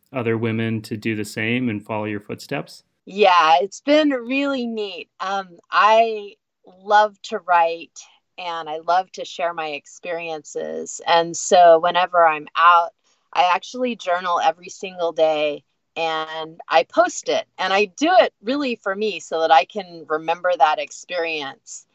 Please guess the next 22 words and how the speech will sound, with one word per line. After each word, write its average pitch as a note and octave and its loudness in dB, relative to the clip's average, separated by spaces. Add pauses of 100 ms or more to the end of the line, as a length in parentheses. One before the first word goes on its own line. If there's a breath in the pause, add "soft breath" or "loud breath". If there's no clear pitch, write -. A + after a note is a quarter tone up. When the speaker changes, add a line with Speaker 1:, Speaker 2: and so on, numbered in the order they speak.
(160)
Speaker 2:
And F3 0
so, F3 -2 (100)
um, D#3+ -4
I F3+ 4
was F#3 -6
posting G3+ -4
about D#3+ 4
my E3 -2
backpack D#3+ -2
trip. E3+ -4
I D#3 0
was E3+ -2
actually F#3+ 0
using F#3+ -10
the F3 -14
Garmin E3 -4
inReach E3 -8
to F3+ -12
message D#3+ 0
Peter D3+ -2
every E3 2
night, D3+ -2